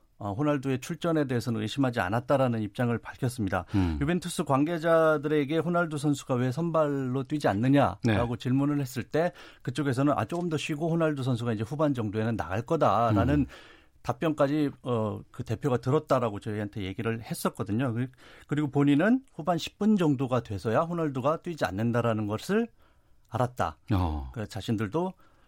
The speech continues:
Speaker 1: 이제 피해자고, 어, 위약금을 유벤투스 측에, 어, 청구할 거다.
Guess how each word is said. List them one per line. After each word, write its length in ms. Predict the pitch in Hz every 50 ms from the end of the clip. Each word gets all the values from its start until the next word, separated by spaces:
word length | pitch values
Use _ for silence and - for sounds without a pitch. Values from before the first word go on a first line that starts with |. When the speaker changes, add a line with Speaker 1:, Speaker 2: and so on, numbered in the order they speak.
| _ -
Speaker 1:
이제 180 | 107 - 98 - -
피해자고, 640 | - - 165 156 135 113 92 95 113 117 101 85 - _ - _ _ -
어, 120 | 98 90 85
위약금을 1000 | 98 107 120 127 127 - - - 131 127 123 120 117 110 113 139 160 185 190 180 - - - - 123
유벤투스 560 | 110 107 117 113 - - - - - 117 107 - _ _ _
측에, 400 | - - 117 - - 151 170 190 - _ -
어, 100 | - 90
청구할 400 | - - 131 135 127 127 143 151
거다. 340 | - - 127 101 87 76